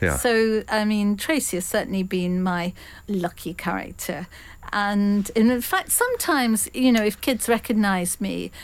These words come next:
Speaker 2: sometimes they don't say Jacqueline Wilson, they say Tracy Beaker, <laughs> Tracy Beaker, which is very odd.
Speaker 1: What's it like, what's it like to be so synonymous with a character like that? I-, is it sometimes,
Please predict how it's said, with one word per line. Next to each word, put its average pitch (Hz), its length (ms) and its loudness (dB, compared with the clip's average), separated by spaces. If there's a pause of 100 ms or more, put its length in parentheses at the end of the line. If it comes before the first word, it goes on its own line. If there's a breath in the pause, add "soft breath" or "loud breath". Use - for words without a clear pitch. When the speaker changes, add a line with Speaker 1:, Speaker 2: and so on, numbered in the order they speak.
(400 loud breath)
Speaker 2:
sometimes 294 400 4
they 262 140 2
don't 262 200 2
say 240 140 4
Jacqueline 208 380 0
Wilson, 190 400 0
they 190 80 2
say 247 180 2
Tracy 254 320 0
Beaker, 311 360 0
<laughs> 165 40 -6
Tracy 208 300 0
Beaker, - 600 0
which - 320 -2
is 220 100 -10 (580 loud breath)
very 214 340 2
odd. 139 300 -4
Speaker 1:
What's 185 160 4
it 226 60 4
like, 196 140 4
what's 180 120 4
it 208 80 4
like 196 160 2
to - 80 -2
be 151 100 4
so 147 220 2
synonymous 135 520 2
with 110 120 2
a - 20 0
character 90 400 0
like 85 180 2
that? 85 200 0
I-, 160 180 2
is 175 220 2
it - 140 0
sometimes, 165 680 2